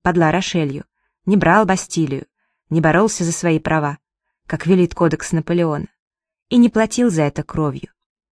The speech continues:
Ты ничем не заслужил той жизни, которой живем мы». «Да я и не требую», чуть не вслух проговорил Феликс. «Ну и давай поживее.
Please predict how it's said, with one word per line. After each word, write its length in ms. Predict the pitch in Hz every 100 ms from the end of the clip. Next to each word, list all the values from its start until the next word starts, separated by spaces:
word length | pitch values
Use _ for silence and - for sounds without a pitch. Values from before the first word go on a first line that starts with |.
| _ _
Ты 120 | 185
ничем 480 | 196 170 - 233 208
не 100 | 170
заслужил 500 | 156 - 156 151 160
той 200 | 151 143
жизни, 440 | 147 190 170 160 - _ _
которой 340 | 196 262 226
живем 300 | 151 151 147
мы». 260 | 143 135 147 _ _ _ _ _ _ _ _ _ _ _ _ _ _ _ _ _
«Да 120 | 160 208
я 120 | 247
и 80 | 226
не 140 | 226
требую», 500 | - 240 226 156 156
чуть 220 | - 165
не 100 | 170
вслух 320 | 160 190 196
проговорил 540 | - 156 147 147 151 147
Феликс. 600 | - 151 139 - - - _ _ _ _ _ _ _ _ _ _
«Ну 120 | 190 269
и 60 |
давай 280 | 190 165 156
поживее. 560 | 151 151 147 139 156